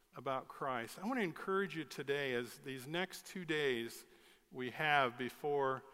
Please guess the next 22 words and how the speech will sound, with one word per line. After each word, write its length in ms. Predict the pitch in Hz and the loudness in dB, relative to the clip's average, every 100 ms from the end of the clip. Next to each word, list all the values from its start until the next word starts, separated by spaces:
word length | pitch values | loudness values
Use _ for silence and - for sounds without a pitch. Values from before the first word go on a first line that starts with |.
| - - - _ - | -20 -20 -20 _ -6
the 140 | 117 | -4
new 220 | 123 165 | -2 0
year, 440 | 160 147 151 131 117 | -2 -2 0 2 0
the 140 | 123 | -2
new 180 | 139 156 | -4 -4
decade, 580 | 147 147 - 131 117 113 | -2 -2 -2 -2 -2 -4
to 60 | |
take 280 | 123 196 208 | -8 -6 -4
a 80 | 156 | -4
good 400 | 120 139 196 165 | -4 -4 -4 -2
look 320 | 170 175 170 | 0 0 0
at 160 | 135 - | -4 0
those 320 | 185 226 185 - | 2 2 -2 -6
areas 520 | 190 214 196 156 123 | -2 2 4 4 2
that 180 | 139 135 - | 0 0 -2
Anna 520 | 165 185 180 139 117 - - - - - - _ _ _ _ _ _ - | -2 2 4 4 2 -4 -20 -20 -20 -20 -20 _ _ _ _ _ _ -16
nailed 440 | 143 151 185 180 127 | -6 2 4 4 2
it. 180 | 110 - | -2 -4
She 240 | - 196 | -4 0
had 180 | 180 147 | -2 -2
nailed 400 | 151 165 175 143 | -2 2 2 2
that. 340 | 120 104 95 | 0 0 -6